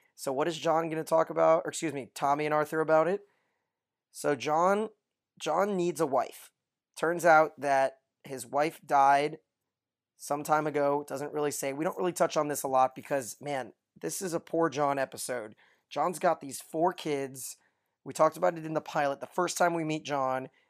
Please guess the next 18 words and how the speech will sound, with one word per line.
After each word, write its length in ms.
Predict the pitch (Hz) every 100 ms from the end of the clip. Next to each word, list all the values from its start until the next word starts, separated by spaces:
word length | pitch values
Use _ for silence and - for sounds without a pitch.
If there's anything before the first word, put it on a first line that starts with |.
| _
is 80 | -
Polly 420 | - - 156 160
ragging 580 | 139 120 135 151 143 143
on 140 | 127
him 120 | 127 123
for 140 | 131
leaving 280 | 135 147 147
his 140 | 120
gun 220 | 117 143
around. 360 | 147 127 123 120
He's 80 | 123
got 160 | 151
these 180 | 143 135
kids 400 | - - 160 143
running 260 | 135 143 135
ragged. 600 | 120 135 131 139 135 -
<laughs> 60 | _ _ _ _ _ - -
And, 320 | 196 - 185